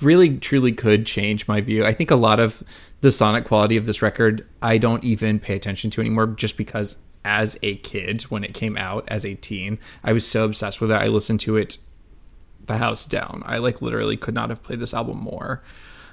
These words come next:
Um, 'cause it's, like, it's, it's fun. None of the songs really dip below, like, a certain B P M that, like, bores me.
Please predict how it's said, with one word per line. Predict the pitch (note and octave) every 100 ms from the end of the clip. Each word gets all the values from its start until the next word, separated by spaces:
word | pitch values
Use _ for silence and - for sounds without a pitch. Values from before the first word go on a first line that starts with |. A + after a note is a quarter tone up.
| - -
Um, | - - - _ - - _ - - - - - - -
'cause | D#3
it's, | E3 -
like, | F#3+ - - -
it's, | C3+ C3+ - - -
it's | B2 A#2+ -
fun. | - - - - A2+ A2+ C3 C#3 D#3 C#3
None | A#2+ C3+
of |
the | C#3+
songs | D3+ C#3 C3
really | B2
dip | A2 A2 G#2
below, | A2 G#2+
like, | G#2+ G#2 -
a | G#2
certain | - G#2+ G#2+ G#2 G2+ - -
B | G#2+
P | - G#2
M | G2 G2 G#2 G#2
that, | G#2 G2+ G#2
like, | G#2+ -
bores | G#2+ G2+ G2+ -
me. | A#2 A#2